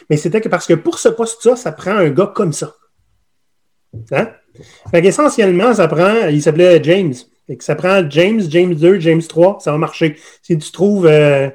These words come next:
Julie, ça marchera plus. Tu comprends ? Donc, évidemment,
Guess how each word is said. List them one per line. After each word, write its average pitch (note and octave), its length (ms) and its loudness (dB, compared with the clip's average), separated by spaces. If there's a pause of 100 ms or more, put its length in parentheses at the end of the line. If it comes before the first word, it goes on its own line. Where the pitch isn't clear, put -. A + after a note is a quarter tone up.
(300)
Julie, E3+ 380 -2
ça F3+ 140 -2
marchera D3 300 -4
plus. - 300 -12 (520)
Tu C#3+ 100 -8
comprends ? C#3 240 -4 (840)
Donc, E3 300 2 (180)
évidemment, D#3 720 0